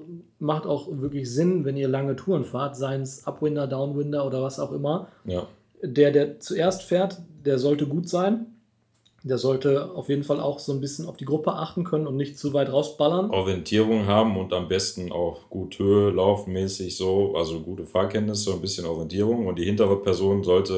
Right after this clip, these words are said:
Speaker 2: im besten Fall, ja, Erfahrung haben, in Gefahrensituationen damit umzugehen.
Speaker 1: Ja, Board transportieren, zweites Board und sowas.
Speaker 2: Kites in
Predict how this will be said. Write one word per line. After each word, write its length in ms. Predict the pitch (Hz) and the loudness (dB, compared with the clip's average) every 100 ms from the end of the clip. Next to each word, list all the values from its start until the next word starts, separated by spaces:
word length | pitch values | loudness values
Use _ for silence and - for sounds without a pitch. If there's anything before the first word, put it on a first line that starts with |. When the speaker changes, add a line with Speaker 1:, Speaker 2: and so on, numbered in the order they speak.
| 90 | 0
Speaker 2:
im 120 | 87 | 0
besten 320 | 95 - 87 | -2 -2 -4
Fall, 360 | 87 90 95 - - - - - - _ _ _ - | 2 2 2 -4 -16 -18 -16 -18 -20 _ _ _ -4
ja, 280 | 95 160 - _ _ _ | -2 -2 -4 _ _ _
Erfahrung 560 | 98 95 101 110 101 95 | -2 0 4 6 4 2
haben, 520 | 98 92 90 - - - _ _ _ _ | 2 2 -2 -10 -14 -20 _ _ _ _
in 180 | 104 101 | -2 0
Gefahrensituationen 880 | 95 - 104 98 90 90 82 95 90 | 0 4 6 4 0 0 0 0 0
damit 160 | 90 | 0
umzugehen. 520 | 95 98 87 80 76 76 - | -2 -4 -4 -4 -4 -8 -12
Speaker 1:
Ja, 240 | 143 127 - _ _ | -6 -6 -8 _ _
Board 380 | - 135 135 139 - - - - | -2 0 0 -4 -12 -12 -14 -10
transportieren, 720 | 123 120 - 123 - 127 123 | -6 -6 -6 -8 -4 -2 -2
zweites 320 | 117 123 120 | -4 -6 -8
Board 300 | - 127 123 | -6 -6 -4
und 100 | 127 | -4
sowas. 480 | 123 123 123 - - _ - | -4 -4 -6 -10 -18 _ -6
Speaker 2:
Kites 520 | 92 90 - - - | 0 0 -2 -8 -10
in 480 | - 87 82 78 | -10 -8 -8 -10